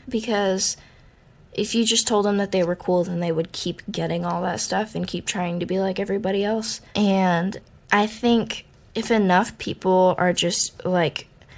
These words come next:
going out of their comfort zone and dressing differently and doing their hair differently and stuff like that, then enough people will get the message that it's okay to be yourself, it's okay to be different. Like, not everybody has to be the same.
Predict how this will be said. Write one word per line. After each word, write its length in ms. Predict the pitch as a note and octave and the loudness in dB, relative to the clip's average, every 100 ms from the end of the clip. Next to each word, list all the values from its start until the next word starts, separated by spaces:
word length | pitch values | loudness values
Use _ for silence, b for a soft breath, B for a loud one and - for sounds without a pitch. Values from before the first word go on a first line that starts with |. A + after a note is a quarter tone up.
| B B - - | B B -10 0
going 320 | F#3+ F#3 F3+ | 4 6 6
out 140 | F3 | 6
of 100 | F3 | 6
their 100 | F3 | 4
comfort 460 | E3+ - - - - | 2 -2 -2 -2 0
zone 260 | F3+ F3 | 0 0
and 440 | F3 F3 - - G#3+ - - F#3+ | 0 -2 -6 -10 -14 -14 -16 0
dressing 580 | F3+ E3+ F3 E3+ F3+ | 4 4 4 2 2
differently 640 | E3+ E3 - E3+ E3 E3 D#3+ | 2 0 0 -4 0 2 2
and 180 | E3 E3+ | 0 -2
doing 240 | E3 E3 | -2 0
their 120 | E3 | 0
hair 260 | F3 F3+ D#3+ | 0 0 0
differently 580 | D3+ D3+ E3 - - - | -2 -4 -4 -2 -2 0
and 180 | E3 F3+ | -2 -2
stuff 280 | - E3+ | -4 -4
like 180 | E3+ F3+ | -6 -4
that, 360 | E3 E3+ F#3 - | 0 2 2 0
then 220 | F3+ E3+ B B | -2 -2 B B
enough 280 | F#3+ F#3 F3+ | 0 2 2
people 280 | - F#3+ F3+ | -2 2 2
will 120 | F3+ | 2
get 240 | F3 D#3+ - | 2 0 0
the 80 | |
message 580 | F3+ E3 F#3 E3+ F3 - | 0 0 0 -2 -2 -4
that 300 | - E3 D3+ - | -2 0 -2 -4
it's 160 | - F#3+ | 0 0
okay 260 | F3+ F3+ | 2 4
to 80 | E3+ | 4
be 140 | E3+ | 0
yourself, 420 | B2+ - - E3+ - | -2 0 -2 -4 -4
it's 120 | F#3 | -6
okay 200 | F3+ F3+ | -2 -2
to 80 | F3 | 0
be 140 | E3 | 0
different. 580 | - D#3+ - - G#2 - | -2 -4 -4 -6 -6 -8
Like, 240 | D#3+ D#3+ | -8 -4
not 140 | F3+ F3 | -2 0
everybody 480 | F3 F3 E3+ E3+ | 0 0 0 0
has 240 | F#3 F3+ - | -2 -6 -6
to 80 | F3 | -6
be 120 | - | -6
the 120 | - | -4
same. 400 | - - - A3 | -4 -4 -8 -10